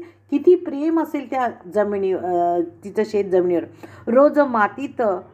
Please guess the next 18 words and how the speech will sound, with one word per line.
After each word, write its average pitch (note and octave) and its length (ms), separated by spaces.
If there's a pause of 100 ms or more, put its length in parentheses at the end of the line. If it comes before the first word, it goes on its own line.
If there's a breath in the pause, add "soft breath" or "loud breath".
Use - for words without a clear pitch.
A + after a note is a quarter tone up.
(100)
मी A#3+ 120
ग G#3+ 80
नांदते, F#3+ 840
बाई E3 340
नांदते." D3+ 720 (260 loud breath)
या G3+ 300 (160)
शेत F#3 240
जमिनीवर G3 360
रोज C#4+ 400 (720)
अगदी A3+ 540 (280 loud breath)
मी B3+ 120
माझं A3 400
वावरणं G3+ 640
रोज A3+ 440
तिथे A#3 300
आनंदानेच F4 760
ऐकणं. B3+ 240
मला D#4 180